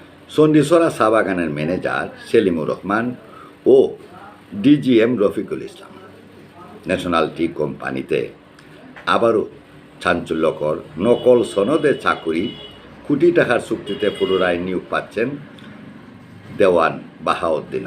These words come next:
আহমেদ। ন্যাশনাল টি কোম্পানি লিমিটেড, এনটিসি দুর্নীতি ও নিয়মের দীর্ঘ তালিকায় যোগ হয়েছে আরেকটি নতুন অধ্যায়। প্রতিষ্ঠানটির সিন্ডিকেট চক্রের অন্যতম সদস্য দেওয়ান বাহাউদ্দিন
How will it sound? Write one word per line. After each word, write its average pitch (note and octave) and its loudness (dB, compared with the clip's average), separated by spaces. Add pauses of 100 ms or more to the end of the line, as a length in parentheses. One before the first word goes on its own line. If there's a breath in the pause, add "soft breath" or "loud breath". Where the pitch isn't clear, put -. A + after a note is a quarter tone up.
আহমেদ। - -16 (640)
ন্যাশনাল E2+ -2 (100)
টি E2 0 (600)
কোম্পানি D2 -2
লিমিটেড, D#2 -2 (120)
এনটিসি D2 -6 (180)
দুর্নীতি D#2+ 0 (100)
ও - 4 (140)
নিয়মের C#2+ -6 (480 loud breath)
দীর্ঘ A#2 2 (220)
তালিকায় D2 -2 (100)
যোগ E2+ 0 (120)
হয়েছে E2 -2 (240)
আরেকটি D3 -4 (100)
নতুন F#2 -2 (260)
অধ্যায়। - -12 (560)
প্রতিষ্ঠানটির D#2 -4 (460 loud breath)
সিন্ডিকেট E2+ 0 (100)
চক্রের D#2+ -2 (160)
অন্যতম A#2+ 2 (160)
সদস্য G2 0 (1040 loud breath)
দেওয়ান G2+ 4 (120)
বাহাউদ্দিন F2 -2